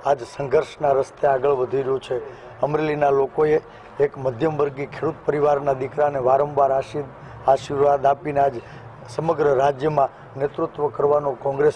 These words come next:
પાર્ટીએ અવસર આપ્યો છે. કમનસીબે હામા પાણીએ ઝાલકો મારતા, અ, સત્તાની સામે અધિકારની લડાઈ લડવાનો આજ પ્રજાએ મેન્ડેટ આપ્યો હતો.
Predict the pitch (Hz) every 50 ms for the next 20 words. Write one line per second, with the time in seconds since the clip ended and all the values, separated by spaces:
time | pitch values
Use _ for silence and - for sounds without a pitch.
0 | - - 135 139 139 135 - 147 143 139 135 127 - - - - - - 160 160
1 | - - 170 160 147 139 135 - - - 139 131 - - - - - - - -
2 | - - - 170 175 165 170 170 - - 170 170 156 170 170 - - - - -
3 | - - - - - - - - 160 180 202 190 190 - 175 165 170 175 170 170
4 | 165 151 139 147 151 165 170 165 - - 160 156 151 147 151 151 - - - 139
5 | 127 - - - - - - - - - 135 127 127 127 120 - - - - -
6 | - - - - - - - 165 - - 208 196 190 185 180 151 - 165 165 165
7 | 156 139 127 117 - - - - - - 139 143 120 180 180 - - 170 165 160
8 | 165 160 147 139 143 147 156 165 156 147 147 151 156 156 160 156 151 147 147 147
9 | 135 - - - 135 143 139 147 147 143 139 131 127 135 139 139 151 147 160 151
10 | 151 - 156 160 160 - 170 170